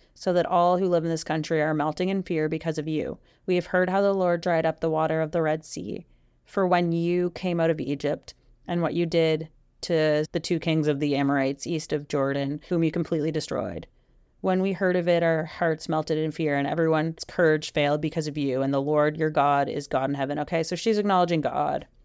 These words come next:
And then they said, "Our lives for your lives. If you don't tell what we are doing, we will treat you kindly and faithfully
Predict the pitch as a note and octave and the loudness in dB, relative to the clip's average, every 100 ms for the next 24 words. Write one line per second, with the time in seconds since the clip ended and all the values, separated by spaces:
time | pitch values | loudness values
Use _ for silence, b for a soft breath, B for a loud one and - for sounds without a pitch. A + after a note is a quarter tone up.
0 | _ - F3 E3+ E3+ F#3 F3 E3+ G3+ G#3+ | _ -2 0 2 2 4 4 6 4 4
1 | A3 G#3+ - G3+ A3 G3+ E3+ E3 D#3+ E3 | 4 2 0 2 2 2 2 4 2 0
2 | F3 - _ _ _ - F3+ G3 F#3 F#3 | -6 -16 _ _ _ -4 -2 2 4 4
3 | F#3 E3+ F3 E3 - E3+ E3 D#3+ E3+ D#3+ | 4 4 2 2 2 4 4 2 0 0
4 | D#3 D3+ D3+ D#3 F#3 F#3+ _ _ F3 F3 | 0 -2 0 -2 -6 -10 _ _ 0 2
5 | E3+ E3 D#3+ E3+ E3 D3+ D#3+ E3 D#3+ D3+ | 2 0 0 -2 -2 0 0 0 0 0
6 | D3+ D3+ - D#3 D3+ D#3+ | 0 -2 -2 -2 0 -4